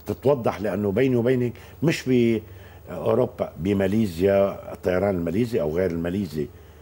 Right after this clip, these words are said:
يا ستي أنا رحت هذيك اليوم على لاتفيا، ما عرفت ع-،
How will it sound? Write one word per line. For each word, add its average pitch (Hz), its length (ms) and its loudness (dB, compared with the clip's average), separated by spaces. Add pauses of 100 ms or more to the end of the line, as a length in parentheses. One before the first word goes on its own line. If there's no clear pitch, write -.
(280)
يا 69 60 -8
ستي 147 360 2
أنا 165 120 2
رحت 127 240 0
هذيك 131 220 0
اليوم 135 260 0
على 139 180 2
لاتفيا، 90 580 2 (1160)
ما - 300 -2
عرفت 165 320 -2
ع-، 98 640 -6